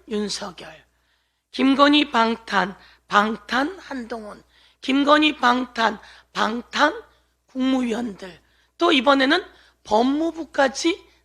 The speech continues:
나섰습니다. 법무부는 확실하게 정치적 중립, 정치적 중립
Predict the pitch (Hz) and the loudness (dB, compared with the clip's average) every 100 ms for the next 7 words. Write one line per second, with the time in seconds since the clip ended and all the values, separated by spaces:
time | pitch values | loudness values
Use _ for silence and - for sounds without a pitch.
0 | _ 202 196 - 220 - 294 311 226 - | _ -4 -4 -4 -8 -6 -6 -4 -6 -8
1 | _ _ _ _ _ _ _ 226 247 269 | _ _ _ _ _ _ _ 0 2 2
2 | 262 269 277 240 - _ _ _ - 285 | 0 2 2 0 -8 _ _ _ -4 -2
3 | - - 330 247 208 - - _ _ - | 0 4 4 6 2 0 -12 _ _ -6
4 | 226 226 - - 226 - - 226 240 240 | -4 -4 -8 -4 -4 -4 -12 -6 -4 -2
5 | 233 - _ _ - 226 240 - 262 214 | -2 -4 _ _ -8 -6 -4 -2 -2 -2
6 | - _ _ - 254 269 262 | -8 _ _ -6 -2 0 0